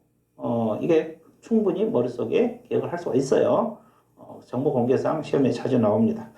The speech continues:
자, 이렇게 해서 우리가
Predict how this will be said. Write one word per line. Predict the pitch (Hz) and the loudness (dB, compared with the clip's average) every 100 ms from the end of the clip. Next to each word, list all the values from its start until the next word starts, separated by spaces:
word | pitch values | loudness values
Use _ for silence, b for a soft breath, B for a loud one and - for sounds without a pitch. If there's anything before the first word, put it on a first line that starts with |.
| B B | B B
자, | - 127 | -2 4
이렇게 | 156 226 202 202 | 4 4 2 2
해서 | 220 135 156 170 - b b b - | 2 0 0 -2 -6 b b b -14
우리가 | 117 127 107 165 226 | -6 -4 0 -2 -2